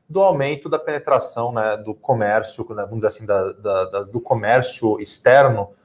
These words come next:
né, dentro do pib. Então, o que a gente vê é que o Brasil, né, a participação, né, o volume de containers movimentados aqui no Brasil é muito baixo quando a gente compara com outras economias do mundo, tá? Então, a gente tem ainda,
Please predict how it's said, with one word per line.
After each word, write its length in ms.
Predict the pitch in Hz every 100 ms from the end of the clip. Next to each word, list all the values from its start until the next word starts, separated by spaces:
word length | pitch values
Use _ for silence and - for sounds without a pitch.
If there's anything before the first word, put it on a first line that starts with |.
| _
né, 260 | 117 120 - - -
dentro 340 | 139 139 147
do 160 | 156 170
pib. 340 | 143 131 107
Então, 220 | 110 135
o 60 | 147
que 100 | 170
a 20 |
gente 320 | 151 165 -
vê 460 | 110 101 147 160 - _ -
é 80 |
que 140 | 127 -
o 40 |
Brasil, 540 | 143 143 120 101 123 151
né, 320 | 127 113 -
a 260 | 113 104 98
participação, 1040 | - 123 - - 131 - - 139 160 127
né, 220 | 104 98
o 80 | 101
volume 340 | 101 110 131 127
de 100 | 113
containers 640 | - 113 - 127 135 107
movimentados 720 | 110 107 104 95 - 113 -
aqui 140 | -
no 80 | 104
Brasil 480 | 95 95 95 107 131 _ _ _
é 80 | 135
muito 260 | 131 147 170
baixo 460 | 131 113 127 -
quando 140 | 127 127
a 40 |
gente 140 | 127 -
compara 500 | 139 - 110 113 - - _
com 140 | - 120
outras 260 | 120 131
economias 580 | 139 - 135 131 113 117
do 140 | 113 143
mundo, 340 | 135 131 101 -
tá? 180 | 90 101
Então, 220 | - 110
a 100 | 113
gente 200 | 127 -
tem 180 | 120 110
ainda, 320 | 104 117